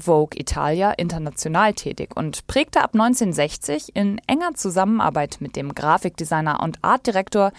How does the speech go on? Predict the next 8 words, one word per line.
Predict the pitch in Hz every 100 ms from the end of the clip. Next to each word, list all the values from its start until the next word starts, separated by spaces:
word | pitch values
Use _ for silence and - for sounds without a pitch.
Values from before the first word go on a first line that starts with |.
| - _ -
Willy | 226 294
Fleckhaus | - 233 - - 135 233 - 208 180
maßgeblich | 190 214 233 - 180 170 170 170 -
das | 135
Erscheinungsbild | - 170 - 190 180 147 - 135 -
der | 151
Münchner | 170 233 285 247 202
Lifestyle-Zeitschrift | 143 156 - 156 147 127 123 - 160 - -